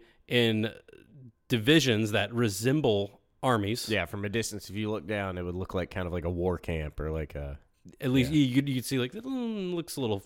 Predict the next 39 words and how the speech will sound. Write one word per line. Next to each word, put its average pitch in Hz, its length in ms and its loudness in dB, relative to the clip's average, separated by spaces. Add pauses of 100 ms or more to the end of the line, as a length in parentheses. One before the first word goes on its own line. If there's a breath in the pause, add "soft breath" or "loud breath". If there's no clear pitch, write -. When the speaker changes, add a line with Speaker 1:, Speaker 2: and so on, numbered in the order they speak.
(140)
Speaker 1:
mm." 113 320 -2 (240 soft breath)
Except 160 220 0
Speaker 2:
Yeah. 147 60 -4
Speaker 1:
this 160 140 -2
one's 160 140 4
got 139 140 2
women 135 220 4
and 110 100 2
children, 110 360 2
so - 100 0
that's, 120 260 2
that 127 160 4
throws 120 220 2
you 113 120 6
off 101 200 4
a 113 40 -4
little 101 200 0
bit. 98 260 -2 (960 soft breath)
Then 156 500 2 (260)
the 123 180 -2
time 214 280 2
period 113 420 0
is, 110 400 0
um, 113 400 0
based 131 280 0
on 113 240 -2
John 131 300 0
talking 123 220 0
about 107 220 0
the 104 320 -4
young 123 360 2
grass 104 360 0
that 143 120 -2
is 143 120 -4
there, 160 200 2
the 110 60 -4
hortos. 180 500 -4 (500 soft breath)
It 120 220 -2
is 113 500 0